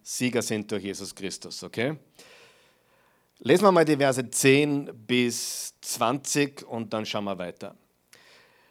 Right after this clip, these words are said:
Da steht noch ein Wort zum Schluss, also zum Abschluss. „Werdet stark durch den Herrn und durch die mächtige Kraft seiner Stärke.“ Legt die komplette Waffenrüstung Gottes an,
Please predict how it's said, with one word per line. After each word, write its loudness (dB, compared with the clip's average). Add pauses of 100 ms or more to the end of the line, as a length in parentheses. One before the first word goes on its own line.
Da 0
steht 2
noch 6
ein 0
Wort 2
zum -2
Schluss, 2 (1160)
also -12
zum -6
Abschluss. -4 (460)
„Werdet 2
stark 8
durch 4
den 2
Herrn 4
und -2
durch -2
die 0
mächtige 2
Kraft -2
seiner -4
Stärke.“ -12 (640)
Legt 6
die 2
komplette 2
Waffenrüstung 2
Gottes 0
an, -2